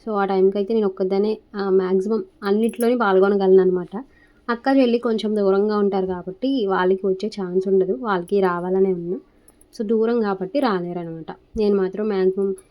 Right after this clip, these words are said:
ఆ, దగ్గరగా ఉంటాను కాబట్టి ఎప్పుడు కావాలంటే అప్పుడు అందుబాటులో ఉంటాను కాబట్టి వస్తాను. Already అన్నయ్య అయితే వచ్చారనమాట కొంచెం హెల్ప్ చేయడానికి. So, పెద్దమ్మ వాళ్ళ అబ్బాయి చెప్పాను కదా, so అమ్మవారు నిలబెట్టారని ఆ అన్నయ్య అనమాట. మాల వేసుకున్నారు. So, అన్నయ్య అయితే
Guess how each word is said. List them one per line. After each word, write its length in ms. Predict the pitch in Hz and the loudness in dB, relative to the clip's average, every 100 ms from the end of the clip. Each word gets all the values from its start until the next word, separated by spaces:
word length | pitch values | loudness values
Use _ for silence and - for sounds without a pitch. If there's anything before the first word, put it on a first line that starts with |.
| - _ - | -20 _ -8
ఆ, 80 | 220 | -2
దగ్గరగా 460 | 202 190 208 220 | 2 2 2 2
ఉంటాను 280 | 220 196 190 | 2 4 2
కాబట్టి 320 | 185 175 - | 2 -2 0
ఎప్పుడు 260 | 220 190 190 | 0 0 -2
కావాలంటే 460 | 185 185 185 196 185 | 0 0 2 2 2
అప్పుడు 240 | 175 180 | -2 -4
అందుబాటులో 640 | 262 208 190 190 190 202 | 0 4 6 4 2 2
ఉంటాను 300 | 196 185 185 | 2 2 2
కాబట్టి 480 | 180 175 170 160 285 | 0 -2 -6 -8 -4
వస్తాను. 640 | 247 185 - 190 175 262 381 _ _ _ _ _ _ _ _ 262 | -2 -4 -4 -4 -2 -4 -6 _ _ _ _ _ _ _ _ 0
Already 280 | 233 214 247 | 2 2 2
అన్నయ్య 280 | 226 208 | 2 2
అయితే 200 | 208 214 | 2 0
వచ్చారనమాట 680 | 214 190 185 180 175 180 190 | 0 0 -2 -2 -2 -6 -6
కొంచెం 360 | 240 220 190 185 | -4 -2 -2 -2
హెల్ప్ 360 | 180 175 - | -4 -6 -6
చేయడానికి. 540 | 185 165 170 262 370 349 | -6 -6 -8 0 0 0
So, 140 | 214 196 | -2 -2
పెద్దమ్మ 320 | 190 190 190 | -2 0 0
వాళ్ళ 180 | 196 196 | 0 -2
అబ్బాయి 240 | 185 185 190 | -4 -6 -8
చెప్పాను 320 | 185 190 185 | -8 -6 -6
కదా, 300 | 180 180 349 - _ _ _ | -6 -8 -10 -12 _ _ _
so 60 | 214 | -4
అమ్మవారు 360 | 185 190 196 196 | -2 0 2 4
నిలబెట్టారని 760 | 190 185 185 170 175 190 339 269 | 4 2 -4 -8 -4 -2 -2 0
ఆ 60 | |
అన్నయ్య 300 | 202 180 175 | 0 0 -2
అనమాట. 300 | 170 165 156 - - | -6 -8 -10 -12 -4
మాల 260 | 196 190 | 0 2
వేసుకున్నారు. 680 | 202 185 - 170 165 202 392 392 _ _ _ _ 233 | 2 0 -2 -6 -4 -2 -2 -2 _ _ _ _ -8
So, 60 | |
అన్నయ్య 320 | 208 190 185 | 0 2 2
అయితే 340 | 196 190 359 | 0 0 0